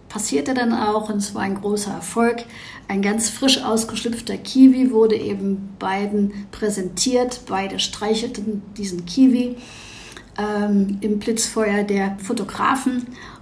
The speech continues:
und sind dann eben mit diesem Kiwi dann über die Insel gelaufen und haben sich es exzellent unterhalten können und auch in aller Ruhe. Es hat also gut zur deutsch-neuseeländischen Verständigung beigetragen.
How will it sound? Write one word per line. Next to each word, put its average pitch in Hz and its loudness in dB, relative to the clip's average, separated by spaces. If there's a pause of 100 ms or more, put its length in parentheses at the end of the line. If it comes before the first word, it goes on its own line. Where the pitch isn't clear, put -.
(120)
und 220 2
sind 226 2
dann 214 0
eben 196 -4
mit 262 2
diesem 214 -2
Kiwi 214 -2
dann 208 2
über 220 2
die 202 -2
Insel 202 0 (180)
gelaufen 185 -6
und 196 -6
haben 190 -2
sich 196 -4
es - -6
exzellent 202 -4
unterhalten 185 -6 (240)
können 185 -2
und 190 -8
auch - -14
in 196 -4
aller 190 -4
Ruhe. 190 2 (1040)
Es - -8
hat 202 -4
also 214 -4
gut 196 4
zur - 0
deutsch-neuseeländischen 196 2
Verständigung 180 -4
beigetragen. - -8